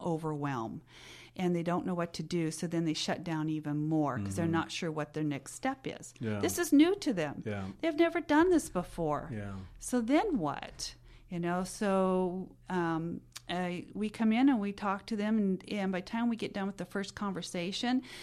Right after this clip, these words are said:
Speaker 1: they usually have some points written down, first steps that they need to move forward to, who to contact,
Speaker 2: Okay, good.
Speaker 1: um,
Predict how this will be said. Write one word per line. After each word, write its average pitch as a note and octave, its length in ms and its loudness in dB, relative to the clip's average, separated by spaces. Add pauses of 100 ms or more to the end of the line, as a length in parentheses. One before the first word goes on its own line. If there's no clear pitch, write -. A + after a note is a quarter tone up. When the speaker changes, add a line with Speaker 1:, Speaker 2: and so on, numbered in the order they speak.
(160)
Speaker 1:
they G3 80 -2
usually G3 320 -2
have F#3 180 -2
some F#3+ 160 -4
points G#3 500 -4
written A3 280 0
down, G3 500 0 (240)
first G3 380 0
steps G3 400 0
that G3+ 160 -8
they G3+ 100 -2
need G3 260 0
to G#3 100 -2
move F#3+ 240 2
forward F#3+ 420 -4
to, F#3 400 -2
who G3 140 0
to G#3+ 80 0
contact, F#3+ 1040 0
Speaker 2:
Okay, A2 120 -2
good. A#2 260 -2 (180)
Speaker 1:
um, F3+ 560 2